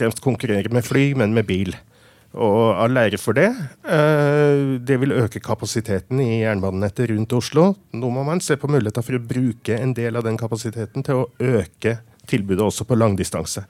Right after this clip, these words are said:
Få ned reisetida, sånn at vi begynner å nærme oss,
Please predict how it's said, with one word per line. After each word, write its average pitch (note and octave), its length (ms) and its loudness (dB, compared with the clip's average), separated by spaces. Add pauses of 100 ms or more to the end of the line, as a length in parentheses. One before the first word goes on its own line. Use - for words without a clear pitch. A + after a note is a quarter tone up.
Få - 400 2
ned C3+ 300 4
reisetida, A#2+ 580 2
sånn C3+ 240 -2
at A2+ 80 -8
vi C3+ 160 2
begynner A#2 400 4
å C3 160 6
nærme A2 640 4
oss, - 460 -2